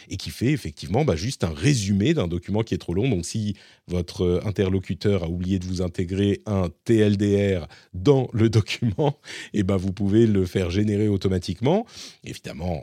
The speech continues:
quand on veut les détails et bien comprendre la chose, il faudra quand même aller lire, euh, le document lui-même, hein, mais ça peut être utile et puis ça do-, pourrait être intégré à d'autres services à l'avenir.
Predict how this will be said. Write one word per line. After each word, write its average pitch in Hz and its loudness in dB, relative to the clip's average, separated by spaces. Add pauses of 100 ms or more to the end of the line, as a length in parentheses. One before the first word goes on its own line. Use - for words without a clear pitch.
(120)
quand - -8
on 80 -4
veut 85 -2
les 85 -2
détails 90 0
et - -4
bien 82 -2
comprendre 92 -4
la 90 0
chose, 92 0
il 76 -8
faudra 90 -2
quand 95 -4
même 92 0
aller 82 -4
lire, 92 0
euh, 82 -4
le 90 -6
document 85 -6
lui-même, 117 2
hein, 123 0 (300)
mais 90 -2
ça 82 -6
peut 123 2
être 92 -2
utile 147 -2
et 175 2
puis 95 -8
ça 98 -2
do-, 90 -4
pourrait 101 0
être 90 -2
intégré 92 -2
à 85 -8
d'autres 127 2
services 101 -4
à 82 -4
l'avenir. 120 0